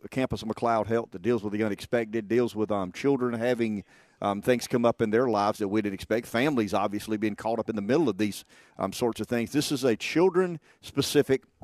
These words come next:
hospital. I mean, it's segregated from, I don't wanna say the general population. Sounds like I'm talking about a prison when I say that. But it's, uh, the, the,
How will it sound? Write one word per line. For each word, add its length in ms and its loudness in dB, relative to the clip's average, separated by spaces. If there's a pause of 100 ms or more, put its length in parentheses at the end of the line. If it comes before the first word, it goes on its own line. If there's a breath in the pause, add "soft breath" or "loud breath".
hospital. 540 -4 (240)
I 80 -6
mean, 100 -2
it's 160 -6
segregated 760 2
from, 420 2 (300 soft breath)
I 180 -2
don't 100 0
wanna 100 -2
say 140 0
the 100 -2
general 340 -2
population. 800 -4 (140)
Sounds 180 -8
like 100 -4
I'm 60 -6
talking 220 -4
about 160 -2
a 40 -6
prison 360 0
when 100 -4
I 60 -2
say 220 -2
that. 240 0 (260 loud breath)
But 120 4
it's, 180 -2
uh, 200 0
the, 320 0
the, 300 -2